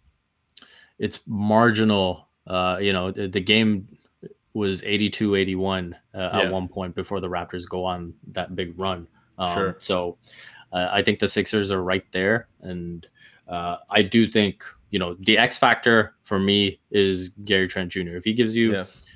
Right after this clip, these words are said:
Speaker 1: twenty plus points, 'cause crazy to say, I feel pretty good about what I'm gonna get out of Precious Achiuwa.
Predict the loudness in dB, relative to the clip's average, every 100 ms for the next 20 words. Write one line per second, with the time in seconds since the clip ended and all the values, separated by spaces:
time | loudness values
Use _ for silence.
0 | -20 _ -2 2 2 2 0 0 0 0
1 | -2 -10 _ 4 4 2 -10 -20 -20 -20
2 | _ _ _ -20 -2 2 4 4 4 6
3 | 8 6 2 _ -2 2 4 4 6 6
4 | 6 6 6 4 6 4 4 0 0 2
5 | 2 2 0 -6 -6 -10 -10 -8 -8 -10